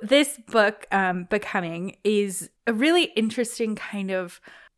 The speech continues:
retrospective of Michelle Obama's life, and she split it into three sections. Becoming Me, which covers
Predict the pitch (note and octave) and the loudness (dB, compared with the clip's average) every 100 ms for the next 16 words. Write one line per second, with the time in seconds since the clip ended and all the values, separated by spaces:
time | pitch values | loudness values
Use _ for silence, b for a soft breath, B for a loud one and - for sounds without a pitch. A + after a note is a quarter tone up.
0 | - G3+ F#3+ G#3+ - G#3 F#3+ - F3+ E3+ | -12 -2 2 2 4 0 0 -2 -2 -2
1 | - F3+ F3 E3+ - F3 E3+ E3 E3 E3 | -2 0 2 0 -4 -4 -2 -4 -8 -12
2 | - G3 F3+ F#3 F3 F3 E3 E3+ E3+ F3 | -6 -4 0 2 2 0 -2 -2 -4 -2
3 | E3+ G3+ - F#3+ F#3 A3+ - A#3+ B3 C4+ | -2 -4 -6 -4 -2 -4 -2 2 4 4
4 | C4+ C4 A3 F#3+ F#3 E3 D#3+ - G#3 B3 | 2 0 -2 -2 -4 -4 -6 -4 -4 -2
5 | C4+ F#3+ G#3 G3+ A3+ A3+ G#3+ G3 F#3+ F#3 | -4 -4 -4 0 0 2 0 0 -2 -4
6 | G3+ A#3 G3 - - - F#3+ F#3+ F#3 F#3 | -6 -4 -4 -4 -4 -2 0 2 2 -2
7 | - | -8